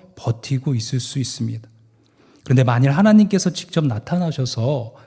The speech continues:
나오미를 책망하셨다면, 하나님의 말씀에 순종해서 베들레헴으로 돌아왔다 하더라도 그녀는 하나님 앞에 여전히 죄송했을 것입니다. 그래서 하나님께서는 마지막 결단은 나오미가 스스로 결단하도록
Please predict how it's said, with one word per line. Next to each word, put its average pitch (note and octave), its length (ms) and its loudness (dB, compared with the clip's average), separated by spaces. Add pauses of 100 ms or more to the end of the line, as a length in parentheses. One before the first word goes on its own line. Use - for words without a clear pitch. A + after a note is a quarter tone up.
나오미를 D#3 560 2
책망하셨다면, E3 1120 -2 (840)
하나님의 A3 360 6
말씀에 E3 400 2
순종해서 G3+ 760 0
베들레헴으로 C#3 640 0
돌아왔다 B2 600 -4
하더라도 D3 840 -8 (440)
그녀는 C3 360 -2
하나님 F3+ 380 -4
앞에 C3+ 280 -4
여전히 A#2 600 -4 (100)
죄송했을 A#2 600 -4
것입니다. G#2+ 460 -12 (640)
그래서 A#2 260 0
하나님께서는 D3 720 0
마지막 E3 480 -2
결단은 C#3+ 580 -4 (380)
나오미가 E3 640 0
스스로 D#3+ 580 -6
결단하도록 B2 960 -4